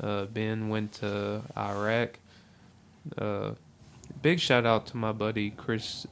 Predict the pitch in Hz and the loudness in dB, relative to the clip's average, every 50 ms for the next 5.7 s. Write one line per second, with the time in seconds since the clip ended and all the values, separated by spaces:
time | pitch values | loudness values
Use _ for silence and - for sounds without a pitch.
0 | - 120 113 107 101 101 101 117 - - - - - - - - - - - - | -6 -4 -2 -2 -2 -2 -4 -6 -8 -14 -14 -12 -10 -10 -10 -12 -20 -20 -20 -20
1 | - - - - - - - 123 117 113 104 98 - - - - - - - 135 | -20 -20 -20 -18 -6 0 2 4 4 4 4 2 0 -4 -8 -10 -12 -6 0 2
2 | 113 110 107 104 104 104 104 - - 113 110 107 107 104 104 101 - - 113 113 | 2 2 2 2 0 -2 -2 0 0 0 0 0 -2 -4 -6 -4 -2 0 0 0
3 | - - 101 98 107 104 98 98 - - - - - - - - - - - - | -2 -2 -2 -2 -2 -2 -4 -4 -8 -14 -20 -20 -20 -20 -20 -20 -20 -20 -20 -20
4 | - - - - - 110 107 101 101 107 117 113 113 113 110 107 110 - - 117 | -20 -20 -12 -6 -2 0 0 0 0 2 0 2 2 2 2 0 0 0 0 0
5 | 110 - 120 113 113 117 117 117 117 113 113 - - - | 0 0 0 2 2 2 2 2 0 0 -2 -4 -6 -8